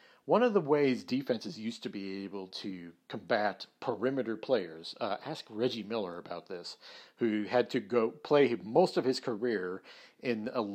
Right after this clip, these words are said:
in a, in an era where they used to be able to just basically abuse you on the <laughs> perimeter.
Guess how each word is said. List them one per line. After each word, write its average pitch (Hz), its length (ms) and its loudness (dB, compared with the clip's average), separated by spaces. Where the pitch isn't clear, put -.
in 117 120 -4
a, 95 420 -4
in 104 160 -10
an 92 140 -8
era 131 300 4
where 104 180 0
they 104 80 2
used 107 280 -6
to 117 60 -6
be 107 120 0
able 107 180 0
to 110 120 -4
just 113 340 -2
basically 117 500 -2
abuse 110 560 -6
you 85 360 -12
on 98 120 -6
the 87 80 -14
<laughs> - 0 -
perimeter. 95 580 -8